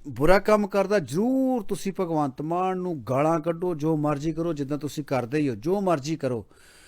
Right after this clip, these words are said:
ਪਰ ਬੁ-, ਬੁਰੇ ਵਕਤ ਵਿੱਚ ਜੇ ਕੋਈ ਕੰਮ ਆਉਂਦਾ ਉਹ ਦੁਸ਼ਮਣ ਵੀ ਹੋਵੇ ਤਾਂ ਉਹਦਾ ਹੀ ਤਾਰੀਫ ਕਰਨੀ ਚਾਹੀਦੀ ਹੈ। ਦੁਸ਼ਮਣ ਵੀ ਕਿੱਡਾ ਵੱਡਾ ਦੁਸ਼ਮਣ ਹੋਵੇ ਉਹਦੀ ਤਾਰੀਫ ਕਰਨੀ ਚਾਹੀਦੀ ਹੈ ਬੁਰੇ ਵਕਤ, ਕਿਉਂਕਿ ਆਹ ਸਮਾਂ ਆ ਜਿਹੜਾ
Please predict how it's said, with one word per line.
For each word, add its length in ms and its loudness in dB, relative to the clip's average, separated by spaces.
ਪਰ 180 4
ਬੁ-, 360 0
ਬੁਰੇ 460 8
ਵਕਤ 380 4
ਵਿੱਚ 240 -2
ਜੇ 180 2
ਕੋਈ 160 0
ਕੰਮ 320 2
ਆਉਂਦਾ 240 4
ਉਹ 180 6
ਦੁਸ਼ਮਣ 580 0
ਵੀ 120 2
ਹੋਵੇ 360 2
ਤਾਂ 80 -20
ਉਹਦਾ 260 0
ਹੀ 60 2
ਤਾਰੀਫ 400 -4
ਕਰਨੀ 280 -8
ਚਾਹੀਦੀ 380 -10
ਹੈ। 60 -6
ਦੁਸ਼ਮਣ 600 -6
ਵੀ 160 -2
ਕਿੱਡਾ 420 0
ਵੱਡਾ 340 -4
ਦੁਸ਼ਮਣ 400 -6
ਹੋਵੇ 340 -6
ਉਹਦੀ 180 -2
ਤਾਰੀਫ 380 0
ਕਰਨੀ 280 -2
ਚਾਹੀਦੀ 260 -4
ਹੈ 60 0
ਬੁਰੇ 260 2
ਵਕਤ, 220 0
ਕਿਉਂਕਿ 280 -8
ਆਹ 200 0
ਸਮਾਂ 420 0
ਆ 60 2
ਜਿਹੜਾ 340 -2